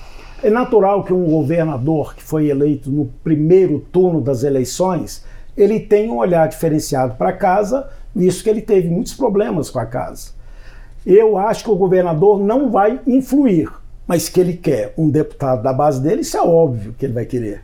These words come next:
né? Deputados que, eh, trabalharam e que coadunam com o pensamento dele no projeto político dele.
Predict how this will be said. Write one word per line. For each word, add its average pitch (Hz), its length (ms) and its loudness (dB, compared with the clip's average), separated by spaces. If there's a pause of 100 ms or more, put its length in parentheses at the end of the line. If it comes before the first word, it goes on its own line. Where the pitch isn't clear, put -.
(120)
né? 180 380 -2 (320)
Deputados 180 840 0 (240)
que, 180 360 0 (120)
eh, 151 300 2
trabalharam 180 840 2 (140)
e 202 140 -2
que 277 500 2 (320)
coadunam 240 680 4
com 214 180 -2
o - 80 -4
pensamento 185 760 0
dele 202 260 4
no 247 140 0
projeto 208 560 0
político 208 420 -2
dele. 202 440 4